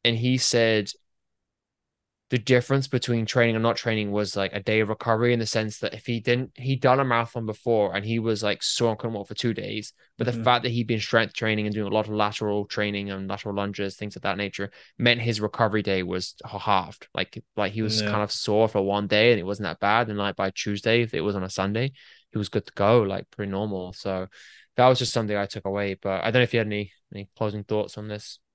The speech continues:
Speaker 2: No, closing thoughts are, you know, it's, it's helpful to, you know, understand what sport you're going into, when you're going into play, who your opponent is, like, knowing how many factors there are,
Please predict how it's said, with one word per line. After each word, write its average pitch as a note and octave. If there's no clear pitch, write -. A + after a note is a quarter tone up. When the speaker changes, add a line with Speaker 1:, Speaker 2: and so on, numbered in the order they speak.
Speaker 2:
No, G3
closing C3+
thoughts A#2+
are, G#2+
you A2+
know, G2
it's, G2+
it's A2+
helpful A#2
to, G#2
you G#2
know, G2
understand A#2
what G#2+
sport A2+
you're G#2
going G#2+
into, B2
when G#2+
you're G#2
going G#2
into G2+
play, A#2+
who D3
your B2
opponent B2
is, A2+
like, G2+
knowing A#2+
how A2+
many A2+
factors G#2
there G2
are, G2+